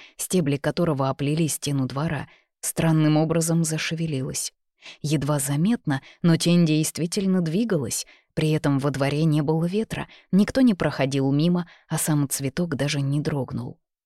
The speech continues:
Тень перемещалась сама по себе. Ланьхуа похолодела. «Большой,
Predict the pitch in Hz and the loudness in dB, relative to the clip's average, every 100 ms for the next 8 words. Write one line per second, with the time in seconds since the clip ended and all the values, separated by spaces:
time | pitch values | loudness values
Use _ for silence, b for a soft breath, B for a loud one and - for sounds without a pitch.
0 | _ _ _ - 160 147 B B B 165 | _ _ _ -2 2 0 B B B -2
1 | 156 151 - 185 165 135 - 143 143 165 | 2 2 0 -2 -2 -4 -4 -4 -2 -4
2 | 160 - - 156 170 - - _ _ _ | -4 -6 -6 -8 -10 -10 -14 _ _ _
3 | _ _ _ _ _ _ - B B B | _ _ _ _ _ _ -20 B B B
4 | 165 185 170 170 175 175 170 - 170 175 | 4 4 4 2 0 0 -2 -2 -2 -2
5 | 180 175 160 - - b _ _ _ _ | -2 -4 -4 -6 -12 b _ _ _ _
6 | _ 143 156 147 - 165 165 165 | _ -2 0 0 0 2 2 0